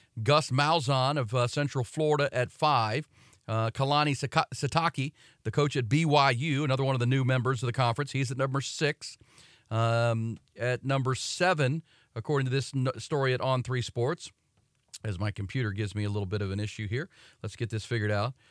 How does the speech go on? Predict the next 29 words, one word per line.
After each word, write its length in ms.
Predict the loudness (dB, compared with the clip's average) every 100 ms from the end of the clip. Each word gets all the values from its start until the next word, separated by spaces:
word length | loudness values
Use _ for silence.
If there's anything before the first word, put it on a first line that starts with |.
| _ _ _
Uh, 280 | -6 -2 -2
by 120 | 0
the 60 | 2
way, 160 | 2 0 _ _ _
before 200 | -4 0
we 100 | 0
get 100 | 0
to 100 | 0
number 180 | 0 0
seven 260 | 2 2 2
and 80 |
eight, 100 | 0
do 60 | 2
you 120 | 2
have 80 | 2
any 180 | 2 0
disagreement 520 | -2 -2 0 2 2
to 40 | 0
this 140 | -2
point 300 | 0 0 0
of 80 | 0
where 120 | 0
we 140 | 2 4
are, 140 | 4
Mike? 280 | 2 -2 -2
And, 220 | 0 2
uh, 160 | 2 0 -4 -20 _
b-, 180 | -8 -6 -4
I, 220 | -2 -4